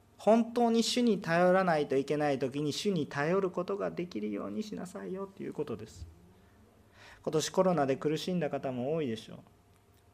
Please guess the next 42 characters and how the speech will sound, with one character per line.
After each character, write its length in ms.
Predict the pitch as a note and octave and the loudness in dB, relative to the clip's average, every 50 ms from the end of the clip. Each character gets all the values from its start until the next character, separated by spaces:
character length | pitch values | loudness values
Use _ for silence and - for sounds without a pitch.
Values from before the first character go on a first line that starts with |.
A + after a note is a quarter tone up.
| _ _ _ _ _ _ _ - _ - | _ _ _ _ _ _ _ -20 _ -6
で 80 | D3 | -4
も 140 | C#3+ C#3+ C3 | -4 -4 -4
皆 220 | C3 C#3 D3 D3 | -4 -4 -4 -4
さ 160 | C#3 - C3+ B2 | -6 -6 -8 -8
ん、 140 | B2+ C3+ D#3+ - _ _ | -8 -10 -14 -18 _ _
こ 120 | - C#3+ | -10 -8
の 80 | C#3 C#3 | -8 -8
コ 160 | - - F#3 | -4 -2 -2
ロ 100 | F#3 F3+ | -2 0
ナ 140 | E3 D#3 D3+ | -2 -2 -4
の 120 | D3 C#3+ | -4 -4
中 280 | C#3+ D3+ D#3 - D3+ C#3 | -6 -6 -6 -4 -4 -4
で 100 | C#3+ E3 | -4 -2
も 340 | F3 F3+ F3 D3+ C3 B2 - - - - - - _ _ _ _ _ _ - | 0 0 0 0 -2 -4 -8 -14 -20 -20 -20 -20 _ _ _ _ _ _ -12
主 180 | - - - | -8 -4 -2
に 180 | E3+ E3 C#3+ A#2+ | -2 0 -2 -2
頼 240 | - C#3 C#3 D3 D#3 | 0 0 0 2 2
る 100 | D#3 C#3+ | 2 0
こ 100 | - C3+ | 0 -2
と 120 | - C#3 | -4 -4
が 140 | A#2+ B2 B2 | -4 -2 -2
で 120 | A#2+ C#3 | -2 -2
き 120 | C#3 - - | -4 -4 -8
た 140 | - B2 A#2 | -10 -10 -10
人 200 | - - D3 C3+ | -8 -6 -6 -6
は 120 | C3+ C3 | -4 -6
信 260 | - - - D3+ D3 | -6 -6 -6 -6 -6
仰 180 | D3 - D3+ D3 | -4 -4 -4 -4
成 200 | D3 - D#3+ C#3+ | -2 -4 -4 -4
長 180 | C#3+ - B2 A#2+ | -4 -6 -6 -6
し 120 | - - | -8 -8
た 100 | - C3+ | -8 -8
ん 60 | B2+ | -6
じ 80 | A#2+ A#2 | -6 -6
ゃ 60 | A#2 | -6
な 120 | B2 C3 B2 | -4 -6 -6
い 60 | A2 | -6
で 100 | F#2 F#2+ | -8 -8
し 100 | - - | -10 -10
ょ 100 | G#2 G2+ G#2 | -12 -12 -12
う 20 | |
か。 200 | - A#2+ A2+ A2+ | -12 -12 -12 -12